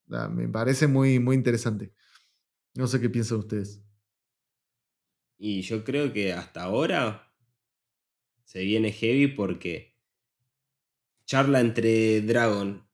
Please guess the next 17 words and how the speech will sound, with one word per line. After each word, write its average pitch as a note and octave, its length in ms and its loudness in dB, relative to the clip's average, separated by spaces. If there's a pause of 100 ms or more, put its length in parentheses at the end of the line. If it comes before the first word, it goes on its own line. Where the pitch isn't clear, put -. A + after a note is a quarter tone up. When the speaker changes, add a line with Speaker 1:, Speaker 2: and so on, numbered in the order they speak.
(140)
Speaker 2:
Vegapunk, A2 640 0 (1000)
tratando B2 440 4
de A#2 60 8
resolver G#2+ 500 6
el A#2 140 6
mundo, E3 540 4 (680)
y A2 100 -2
después A2+ 260 2
que B2+ 100 4
le A#2+ 140 10
diga, A2+ 360 6
"Bueno, A2+ 220 4
ya A2 160 0
llegó B2 280 0
tu A#2+ 120 0
hijo, G2 440 -2 (200)
eh, F#2 680 -4